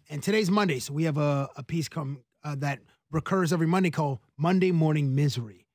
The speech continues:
where we discuss the bets that we lost. Like every other bettor out there, casual, novice, or otherwise, who did not have profitable weekends, we're right there with you commiserating. And that'll all be seen at, at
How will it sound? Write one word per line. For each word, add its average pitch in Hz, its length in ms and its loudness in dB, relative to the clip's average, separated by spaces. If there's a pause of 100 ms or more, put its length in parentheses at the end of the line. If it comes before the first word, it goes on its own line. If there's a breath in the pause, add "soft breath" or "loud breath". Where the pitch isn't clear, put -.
(320)
where 147 160 -2
we 156 340 2
discuss 135 600 -2
the 143 100 -8
bets 135 400 -12
that 101 140 -20
we 123 100 -20
lost. 101 640 -20 (320)
Like 180 320 0 (400)
every 262 280 0
other 240 220 2
bettor 156 320 0
out 147 180 -2
there, 156 240 -2
casual, 190 640 0
novice, 165 540 0
or 147 160 -2
otherwise, 131 800 -2 (340)
who 165 120 0
did 170 220 2
not 175 180 2
have 165 280 0
profitable 160 440 0
weekends, 180 580 -2
we're 151 100 4
right 147 220 2
there 147 140 2
with 135 240 -2
you 131 180 -2
commiserating. 120 680 -2
And 143 100 0
that'll 151 240 2
all 143 220 2
be 135 160 0
seen 139 320 -2
at, 120 180 -4 (320 soft breath)
at 160 160 0